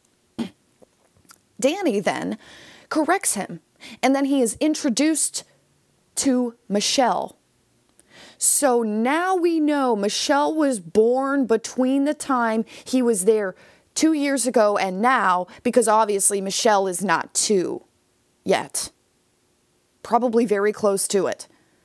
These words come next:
So Michelle must have been born shortly after Steve visited the first time. But Michelle is not impressed with Steve. And then D J comes by and says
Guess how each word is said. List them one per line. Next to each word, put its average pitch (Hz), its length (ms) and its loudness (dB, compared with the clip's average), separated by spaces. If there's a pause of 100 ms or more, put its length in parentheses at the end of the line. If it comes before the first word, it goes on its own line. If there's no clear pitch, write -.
(160)
So 196 380 2
Michelle 254 580 0 (240)
must 254 240 2
have 269 320 0 (200)
been 220 240 2
born 214 460 0 (220)
shortly 277 480 2
after 208 520 0 (240)
Steve 214 560 -2 (200)
visited 190 580 0
the 190 80 0
first 214 300 0
time. 156 280 -2 (920)
But - 140 0
Michelle 285 340 2
is 233 100 0
not 214 220 0
impressed 185 640 -2 (100)
with 185 180 -2
Steve. 175 440 -4 (560)
And 254 100 2
then 220 200 -2
D 285 240 0
J 247 180 2
comes 202 320 -4
by 175 400 0 (320)
and 202 140 0
says 196 380 0